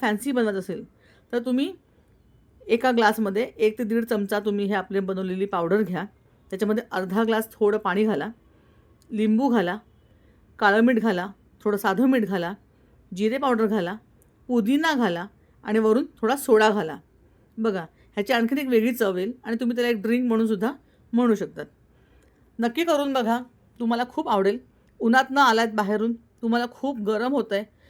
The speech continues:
शांत वाटत नाहीये, तुम्ही हे ड्रिंक पिऊन बघा, तुम्हाला खूप शांत वाटेल आणि तुम्हाला खूप फरक पडल्यासारखं वाटेल. नक्की करून बघा आणि कसं झालंय हे मला कमेंटमध्ये नक्की सांगा. आवर्जून तुमच्या, तुम्ही,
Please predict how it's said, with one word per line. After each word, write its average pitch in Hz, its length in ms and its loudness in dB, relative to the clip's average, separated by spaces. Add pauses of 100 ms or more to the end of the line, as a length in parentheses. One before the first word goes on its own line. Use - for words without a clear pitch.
(200)
शांत 233 340 2
वाटत 240 320 2
नाहीये, 202 260 -6 (340)
तुम्ही 240 160 2
हे 247 100 4
ड्रिंक 233 340 -2
पिऊन 233 180 2
बघा, 190 200 -2
तुम्हाला 226 480 -6
खूप 320 220 -10
शांत 196 340 -2
वाटेल 196 340 -2 (420)
आणि 214 180 -2
तुम्हाला 240 360 0 (380)
खूप 294 160 -8 (480)
फरक 277 240 0
पडल्यासारखं 220 460 -2
वाटेल. 151 320 -10 (460)
नक्की 240 260 -4
करून 285 280 4
बघा 233 260 -2 (300)
आणि 233 160 -2
कसं 247 260 -4
झालंय 240 300 0
हे 233 200 -4
मला 233 200 0
कमेंटमध्ये 247 560 0
नक्की 220 300 -2
सांगा. 214 320 -2 (400)
आवर्जून 269 500 2
तुमच्या, 254 300 -2
तुम्ही, 247 240 -2